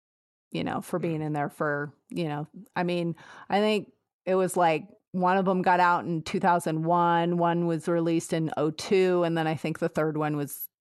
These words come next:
Speaker 1: fairly recently in, like, twenty seventeen. But, um, they obviously didn't serve their seventy-five or ninety-nine years. Um, but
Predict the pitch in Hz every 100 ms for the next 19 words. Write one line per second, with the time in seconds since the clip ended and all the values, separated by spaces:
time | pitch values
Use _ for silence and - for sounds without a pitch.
0 | _ _ _ _ - 202 208 180 160 165
1 | 165 120 151 147 143 147 - 139 139 -
2 | 131 139 - - - 147 - 127 - _
3 | _ - - - _ - 170 151 147 _
4 | _ _ 170 170 180 190 214 190 - 190
5 | 180 170 143 - - 180 175 160 139 -
6 | 190 180 175 - 175 170 165 - 160 165
7 | - 170 165 160 160 156 156 151 151 139
8 | 135 160 - - _ _ _ _ _ _
9 | _ _ _ _ _ _ - 180 165 151
10 | 151 - 196 170 -